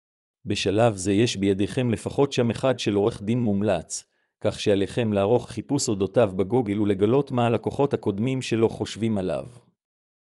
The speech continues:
נציין כי תוכלו לקרוא בפלטפורמה זו חוות דעת רבות וגם דירוג,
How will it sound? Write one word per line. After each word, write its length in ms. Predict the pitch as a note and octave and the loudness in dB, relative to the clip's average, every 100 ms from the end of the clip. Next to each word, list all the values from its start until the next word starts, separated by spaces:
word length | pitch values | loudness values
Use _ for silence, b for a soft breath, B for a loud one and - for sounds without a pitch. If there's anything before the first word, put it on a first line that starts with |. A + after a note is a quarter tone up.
| _ _ _ A#2+ | _ _ _ -4
נציין 600 | G#2+ - A2+ B2 D3 C#3 | -4 2 4 4 2 -2
כי 140 | - | -4
תוכלו 360 | G2 - C3+ C#3 | -6 -2 2 4
לקרוא 360 | A2+ - B2 | 2 2 2
בפלטפורמה 760 | A#2+ A2 G#2 G2+ - B2 C#3 B2 | 2 0 0 -2 0 0 2 0
זו 140 | A2 | 0
חוות 400 | A2 G#2 B2 C3+ | -2 0 2 2
דעת 320 | G#2+ B2+ C3+ | 2 2 4
רבות 460 | A#2 G2+ A2 A#2 - | 2 2 4 2 2
וגם 320 | G2+ A2 B2+ A2 | -2 0 0 2
דירוג, 440 | F#2+ F#2 D#2+ | 0 -2 -6